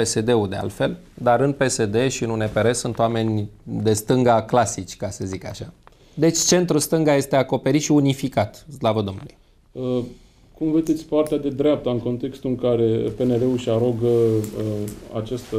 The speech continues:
Speaker 2: zonă ideologică, uh, iar în ultima perioadă a început să se manifeste și mișcarea populară, dincolo de faptul că mai există P D R, mai există Forța Civică?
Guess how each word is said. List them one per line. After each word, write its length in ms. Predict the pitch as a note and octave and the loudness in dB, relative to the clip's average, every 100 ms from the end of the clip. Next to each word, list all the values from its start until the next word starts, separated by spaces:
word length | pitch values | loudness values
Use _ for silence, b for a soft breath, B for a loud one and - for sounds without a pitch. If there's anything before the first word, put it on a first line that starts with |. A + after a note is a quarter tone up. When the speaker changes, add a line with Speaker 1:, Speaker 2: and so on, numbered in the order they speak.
| G#2+ | 0
Speaker 2:
zonă 400 | A#2+ B2+ A2+ G#2+ G#2 | 2 2 2 0 0
ideologică, 640 | A2 G#2+ A2 G#2+ A2+ A2+ | 2 2 2 0 -4 0
uh, 1080 | C#3+ - - - - - - B2+ B2 A#2+ A#2 | 0 0 -8 -20 -20 -20 -10 -2 0 2 2
iar 240 | C#3 D3+ | 2 4
în 380 | D3+ C#3 C3+ C3 | 4 2 2 0
ultima 240 | C3+ C#3 | 0 -2
perioadă 420 | C3 B2 C3 C3+ C#3 | -2 0 0 -2 -4
a 40 | |
început 320 | B2 A2+ B2+ | -4 -6 -8
să 100 | A#2+ | -6
se 100 | B2 | -4
manifeste 420 | A#2 A2+ A2+ B2+ | -2 -2 -4 -8
și 140 | C3 B2 | -8 -6
mișcarea 320 | A#2 A2+ A#2+ | -6 -2 -2
populară, 400 | A2 A2 A#2 F#2+ G2+ - - - - - A2+ | -2 -2 0 0 -4 -18 -20 -20 -20 -14 0
dincolo 340 | C3 C#3 B2+ | 2 4 2
de 100 | A#2 | 0
faptul 280 | A2+ C3+ C3 | -2 -4 -4
că 80 | C3 | -2
mai 120 | B2+ | 0
există 240 | C#3 D3+ | 0 -2
P 80 | G#2+ | 0
D 140 | A#2 G#2+ | 0 0
R, 160 | B2 | 0
mai 140 | A2+ G#2+ | 0 -2
există 200 | A2 A2 | -4 -6
Forța 280 | A#2+ A#2 | -8 -6
Civică? 480 | G2+ - A2+ A2 A2+ | -8 -4 -6 -4 -6